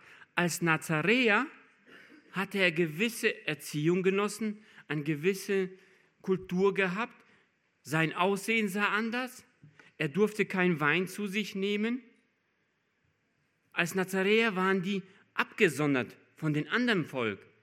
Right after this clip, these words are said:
Die waren zu sehen, dass sie anders hatten. Die durften sich nicht vermischen mit den Heidenvölkern. Und Simsons Problem war seine Vorliebe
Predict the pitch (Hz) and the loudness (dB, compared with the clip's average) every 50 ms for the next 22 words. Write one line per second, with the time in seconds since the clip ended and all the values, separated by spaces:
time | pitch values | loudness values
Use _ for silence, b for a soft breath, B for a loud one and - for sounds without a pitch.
0 | _ _ _ _ _ _ _ _ _ _ - 147 147 175 175 170 170 - 160 143 | _ _ _ _ _ _ _ _ _ _ -6 -2 0 2 2 0 0 -2 -4 0
1 | 175 226 240 220 190 - - 160 - 143 143 139 131 120 110 - 120 113 - 113 | 0 2 2 2 0 -2 -4 -8 -6 -6 -4 -4 -4 -6 -8 -10 -12 -10 -6 -8
2 | 107 104 B B B B B 151 135 127 180 233 262 240 - 226 185 156 160 156 | -8 -8 B B B B B -8 -6 -2 0 0 0 -2 -2 -4 -2 0 0 -2
3 | - - 202 214 233 254 240 247 - - 196 180 175 170 170 156 - - 139 117 | -2 -2 -2 0 2 0 0 -2 -2 2 4 4 6 6 6 4 2 0 -4 -4
4 | 104 104 b b b b b b b 143 143 139 151 139 127 127 135 143 139 131 | -4 -6 b b b b b b b -10 -8 -8 -6 -8 -8 -6 -4 -4 -4 -4
5 | 123 120 - 127 120 113 113 117 104 98 95 101 - _ _ _ _ _ _ _ | -6 -6 -4 -4 -4 -4 -4 -6 -8 -8 -10 -12 -18 _ _ _ _ _ _ _
6 | _ _ _ _ _ _ _ _ _ _ _ _ _ _ _ _ _ _ _ _ | _ _ _ _ _ _ _ _ _ _ _ _ _ _ _ _ _ _ _ _
7 | _ _ _ _ _ _ _ _ _ _ _ _ _ _ _ _ _ _ _ _ | _ _ _ _ _ _ _ _ _ _ _ _ _ _ _ _ _ _ _ _
8 | _ _ - 160 160 143 110 139 180 202 180 175 185 175 - - - 156 131 127 | _ _ -2 0 0 0 2 4 4 4 6 4 4 2 2 0 -2 -2 0 2
9 | 127 147 180 202 175 170 143 127 139 139 135 131 - - - 143 135 139 143 147 | 4 4 4 4 2 2 0 2 2 2 0 0 -2 -6 -8 -6 -4 -4 -2 -2
10 | 160 160 156 185 196 185 | -4 -4 -4 -4 -6 -6